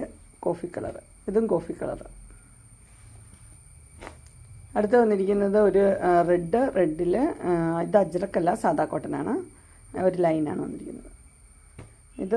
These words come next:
റെഡിൽ അജ്രക്ക്. ഇതിൻ്റെയൊക്കെ ഡിസൈൻ മാത്രമേ വ്യത്യാസമുള്ളൂ, പാറ്റേൺ എല്ലാം സെയിം തന്നെയാണ്. ഇതെല്ലാം റെഡിൽ വന്നിരിക്കുന്നതാണ്. ഇത്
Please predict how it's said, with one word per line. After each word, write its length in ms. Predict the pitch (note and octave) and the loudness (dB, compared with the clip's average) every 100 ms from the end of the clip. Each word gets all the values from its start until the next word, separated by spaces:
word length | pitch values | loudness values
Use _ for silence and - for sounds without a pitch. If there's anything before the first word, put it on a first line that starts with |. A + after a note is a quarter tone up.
| A3 | 0
റെഡിൽ 280 | F3+ F3+ G3 | 0 0 0
അജ്രക്ക്. 460 | D3 A#2 - - - - - - - _ _ - - _ - - _ - - _ _ _ _ - - - _ _ _ - | 0 -4 -14 -14 -18 -20 -20 -20 -20 _ _ -20 -20 _ -20 -20 _ -20 -20 _ _ _ _ -20 -20 -20 _ _ _ -6
ഇതിൻ്റെയൊക്കെ 420 | G#3 G3 G3 A#3 A#3+ | -2 -2 -2 -2 -2
ഡിസൈൻ 320 | F#3+ F#3 F#3+ F3+ | -2 0 0 0
മാത്രമേ 240 | F3+ F3 F3 | -2 -2 -4
വ്യത്യാസമുള്ളൂ, 500 | F3 F3 E3+ G3 C4 C#4 | -2 -4 -4 -2 -2 0
പാറ്റേൺ 380 | F3 E3+ F3+ E3+ D#3+ | 0 0 -6 -6 -4
എല്ലാം 220 | F3+ D#4 - | -4 -4 -6
സെയിം 200 | E3+ E3 E3 | -8 -8 -8
തന്നെയാണ്. 340 | D#3 D#3 G3+ D4+ - - _ - | -6 -4 -6 -8 -14 -20 _ -2
ഇതെല്ലാം 340 | G3+ F#3 F#3+ F3+ | 0 0 0 -2
റെഡിൽ 280 | F3 E3+ F3 | -6 -2 0
വന്നിരിക്കുന്നതാണ്. 540 | D#3+ D3 D3+ D3 C#3 - - - - - - - _ | 0 -2 -4 -8 -8 -14 -20 -18 -16 -16 -20 -20 _
ഇത് 80 | - | -2